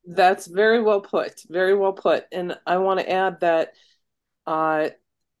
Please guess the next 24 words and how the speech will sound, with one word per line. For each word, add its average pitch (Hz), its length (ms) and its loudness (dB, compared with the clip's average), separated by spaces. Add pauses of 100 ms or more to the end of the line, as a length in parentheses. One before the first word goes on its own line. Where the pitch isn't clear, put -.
(260)
doubt 208 420 4
is, 175 240 -2
is 175 260 -4
a 160 60 -4
key 196 360 -6
here 160 360 -2
because, 190 340 2
well, 185 220 2
two 247 260 -2
things. 131 400 -8 (160)
One, 220 600 2 (840)
I 196 120 2
spent 220 300 0
my 190 100 -4
whole 202 240 2
life, 170 200 2
up - 160 -2
until 226 200 -6
about 175 200 -4
six - 260 -12
years 175 220 -4
ago 151 240 -2
when 147 160 -4
I, 131 240 -8